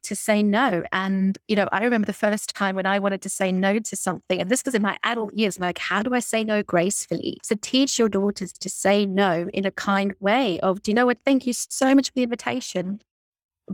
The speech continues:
but I'm not able to join you today," or whatever that might be, I mean, whatever the scenario is. And maybe having some scripts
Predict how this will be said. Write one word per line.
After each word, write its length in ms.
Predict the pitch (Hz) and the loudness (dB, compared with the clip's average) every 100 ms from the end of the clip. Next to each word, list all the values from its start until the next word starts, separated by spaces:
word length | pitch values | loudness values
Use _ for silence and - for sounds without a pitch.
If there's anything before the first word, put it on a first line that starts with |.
| - | -2
but 240 | 226 220 - | 0 0 0
I'm 100 | 226 | 2
not 180 | 233 - | 2 2
able 220 | 220 247 | -2 -4
to 120 | - | 0
join 200 | 320 392 | 2 6
you 120 | 277 | 6
today," 340 | 214 180 - - | 4 -2 -2 0
or 240 | - 208 214 | 0 2 2
whatever 360 | 220 - 220 208 | 2 2 2 4
that 200 | 185 208 | 2 0
might 160 | 190 | -2
be, 160 | 175 220 | -2 2
I 60 | |
mean, 180 | 240 208 - | 2 2 0
whatever 260 | 170 165 | -4 -2
the 100 | 180 | -4
scenario 600 | - 196 180 190 208 170 - | -2 0 2 4 2 0 -2
is. 400 | - - - - - _ _ _ _ _ _ _ _ _ _ - | -8 -8 -8 -12 -18 _ _ _ _ _ _ _ _ _ _ -6
And 200 | 220 220 | 0 2
maybe 280 | 247 247 226 | 2 2 -2
having 300 | - 233 240 - | -2 -4 -4 -8
some 340 | - 208 214 | -2 0 0
scripts 760 | - - - 269 254 _ - - | -2 -6 -2 2 0 _ -16 -14